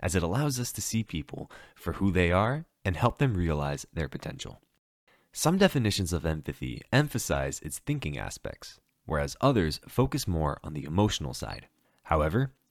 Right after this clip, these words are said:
most contemporary understandings of empathy, supported by neuroscience, recognize that it requires both thinking and feeling. Trying to understand a person's experience from their point of view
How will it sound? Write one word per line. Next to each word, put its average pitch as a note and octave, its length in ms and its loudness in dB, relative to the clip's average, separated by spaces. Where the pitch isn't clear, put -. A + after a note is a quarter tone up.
most F#2+ 340 4
contemporary D2 720 0
understandings D2 560 -4
of D2+ 80 -4
empathy, F2+ 560 -2
supported D2 440 -4
by C#2+ 100 -10
neuroscience, F2 760 -2
recognize D#3 720 4
that G2+ 160 6
it A2 80 4
requires G#2 480 2
both E2+ 340 -2
thinking C3+ 520 -2
and C#3+ 320 4
feeling. G1+ 460 -8
Trying C#3+ 320 4
to C3+ 120 2
understand F2 500 2
a D2 60 -4
person's D2+ 300 -6
experience D2 720 -2
from - 160 -14
their D2+ 160 -4
point D2+ 240 -6
of D2 80 -6
view F2 340 0